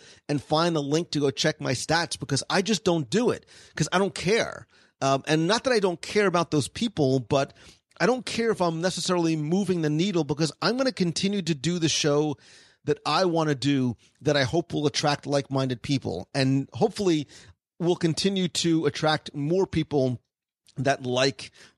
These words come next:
the cut of my jib, that like the messaging, that like the content, whatever it may be. Um, <sighs> you know, and I think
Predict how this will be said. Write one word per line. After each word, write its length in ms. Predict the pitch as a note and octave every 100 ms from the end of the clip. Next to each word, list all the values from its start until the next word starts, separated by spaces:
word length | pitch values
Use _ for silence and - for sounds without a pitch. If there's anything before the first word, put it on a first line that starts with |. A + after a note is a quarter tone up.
| _
the 120 | C3+
cut 280 | - - D#3
of 60 | C#3+
my 120 | C3
jib, 380 | A#2 B2+ A#2 A#2
that 160 | B2 C3
like 320 | C#3 C#3+ -
the 80 | C3
messaging, 640 | C3 B2 C#3+ - D#3 C3
that 140 | C3
like 300 | C#3+ C3+ -
the 80 | C#3
content, 540 | - C#3+ C3 C#3 B2+
whatever 400 | C3 C3 C3+ B2+
it 80 | B2
may 160 | B2+ B2
be. 380 | C3+ C3 A#2+ - - - - -
Um, 460 | C3+ C3+ C3 C3+ - - - - _ _ _ -
<sighs> 840 | - - - - - - - - -
you 120 | G3
know, 120 | G#3+
and 220 | A3 G3+
I 80 | G#3+
think 280 | D4 D#4